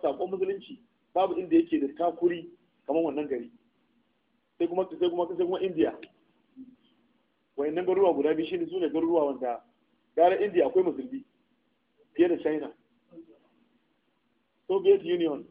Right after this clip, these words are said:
ai akwai garuruwan da akwai musulunci, ba ka san sun ɓaɓɓalle ba? Sun takura amma kuma akwai musulunci. Tunda lokacin da America ta yi musu makirci suka, suka rabe din nan, an samu garuruwa Azerbaijan,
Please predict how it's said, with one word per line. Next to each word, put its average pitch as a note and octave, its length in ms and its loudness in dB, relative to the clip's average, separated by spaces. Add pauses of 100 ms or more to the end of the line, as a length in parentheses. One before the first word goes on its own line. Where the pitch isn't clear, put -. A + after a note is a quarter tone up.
(240)
ai G#3+ 80 4
akwai F#3 180 4
garuruwan G3 280 6
da D#3+ 80 2
akwai E3+ 160 0
musulunci, E3+ 340 -4
ba D3 80 -2
ka D#3 100 -4
san F#3 120 -10
sun G3 100 -10
ɓaɓɓalle E3+ 360 -2
ba? F#3 140 -2 (840)
Sun A3 140 -2
takura G3+ 420 4
amma D#3+ 160 2
kuma F3 160 0
akwai E3+ 180 -2
musulunci. E3+ 420 -10 (1160)
Tunda F3+ 160 0
lokacin G3+ 340 2
da D3+ 400 2
America E3 400 -2
ta E3+ 60 -2
yi F3 60 -2
musu E3+ 160 -6
makirci D#3+ 460 -4
suka, D3 220 -4
suka D#3 200 0
rabe D#3+ 220 2
din D3+ 140 -4
nan, B2+ 180 -12 (1400)
an F#3+ 180 -2
samu D#3+ 220 -2
garuruwa F3 460 2
Azerbaijan, E3 720 2